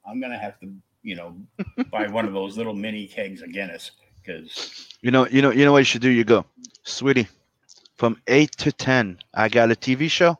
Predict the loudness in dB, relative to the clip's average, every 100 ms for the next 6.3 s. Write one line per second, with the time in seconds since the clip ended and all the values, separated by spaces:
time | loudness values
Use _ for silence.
0 | _ -2 2 2 2 0 2 4 4 2
1 | -12 _ 4 6 4 2 -10 -8 -8 -10
2 | -14 -12 -12 -12 -16 -16 -16 -10 -8 -8
3 | -8 -8 -8 -8 -10 -8 -10 -8 -8 -8
4 | -6 -6 -2 -2 -4 -8 -16 -16 -14 -12
5 | -6 -6 -4 -8 -6 -8 -8 -10 -12 -10
6 | -8 -8